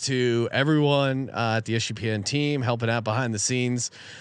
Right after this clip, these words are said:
Uh, producer Josh, um, you know, so many, Adam, everyone chipped in, did a bunch of stuff.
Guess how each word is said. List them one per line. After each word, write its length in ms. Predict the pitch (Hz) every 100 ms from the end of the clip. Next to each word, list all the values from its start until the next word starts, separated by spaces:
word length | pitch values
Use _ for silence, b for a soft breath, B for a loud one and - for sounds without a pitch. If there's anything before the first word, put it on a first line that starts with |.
| B -
Uh, 120 | 107
producer 460 | 120 123 123 131
Josh, 800 | 107 131 131 127 127 127 - - -
um, 720 | 110 104 104 101 101 98 98 98
you 120 | 117
know, 180 | 98 90
so 220 | - 143
many, 260 | 135 127 120
Adam, 480 | 120 120 120 117 120
everyone 560 | 123 147 143 135 131
chipped 340 | 131 123 107 135
in, 260 | 127 123
did 160 | 113 110
a 40 |
bunch 420 | 98 117 117 113
of 60 | 110
stuff. 460 | - 120 113 113